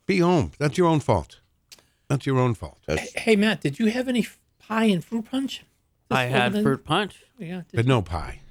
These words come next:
Speaker 4: I didn't have pie, though. But I had
Speaker 1: Ridiculous.
Speaker 4: punch.
Speaker 3: <laughs> I had
Speaker 4: So,
Speaker 3: to throw that in.
Speaker 4: yeah. I love my fruit punch.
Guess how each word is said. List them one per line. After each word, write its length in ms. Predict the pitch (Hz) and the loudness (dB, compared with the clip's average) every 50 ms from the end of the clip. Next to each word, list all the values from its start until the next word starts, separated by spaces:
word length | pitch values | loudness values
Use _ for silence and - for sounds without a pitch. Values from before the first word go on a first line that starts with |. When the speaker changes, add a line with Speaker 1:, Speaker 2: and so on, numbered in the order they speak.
| - _ _ _ _ - - | -20 _ _ _ _ -16 -10
Speaker 4:
I 40 | 104 107 | -6 -4
didn't 220 | 113 113 110 107 | -4 -2 -2 -2
have 220 | 113 110 104 - | -4 -4 -6 -6
pie, 220 | - - 92 92 95 95 85 - - - _ _ | -10 -14 -14 -14 -14 -16 -18 -20 -20 -20 _ _
though. 100 | - 85 | -6 -2
But 160 | 80 151 147 135 | -2 0 0 2
I 80 | 135 | 0
had 220 | 139 156 156 160 143 | 0 0 -2 -2 -4
Speaker 1:
Ridiculous. 100 | - - | -2 -2
Speaker 4:
punch. 360 | 180 170 151 - - - - - _ _ | -2 -2 -2 -4 -8 -14 -18 -20 _ _
Speaker 3:
<laughs> 160 | _ - - | _ -10 -8
I 880 | 147 131 117 - 135 123 107 - 139 123 113 - 127 113 110 107 117 | -8 -8 -6 -8 -8 -10 -10 -10 -12 -14 -14 -14 -14 -12 -10 -8 -2
had 60 | 123 151 | 0 0
Speaker 4:
So, 160 | 143 120 - | 0 0 -2
Speaker 3:
to 60 | - | -6
throw 220 | - - 120 120 113 | -8 -8 -8 -8 -8
that 140 | 113 113 117 | -10 -12 -10
in. 100 | 113 147 | -6 -4
Speaker 4:
yeah. 240 | 180 240 285 262 104 - _ _ _ _ _ _ _ _ _ _ _ _ _ _ _ | -2 -2 -2 -4 -6 -8 _ _ _ _ _ _ _ _ _ _ _ _ _ _ _
I 280 | - 110 117 123 131 131 | -6 -4 -2 -2 -2 -4
love 360 | 123 117 120 123 120 120 120 | -6 -4 -2 -2 -2 -2 0
my 220 | 123 120 117 123 | 0 0 0 0
fruit 260 | 123 - - 123 - - | -2 -2 -4 -4 -4 -4
punch. 340 | - 143 143 135 - - | -6 -6 -6 -6 -8 -14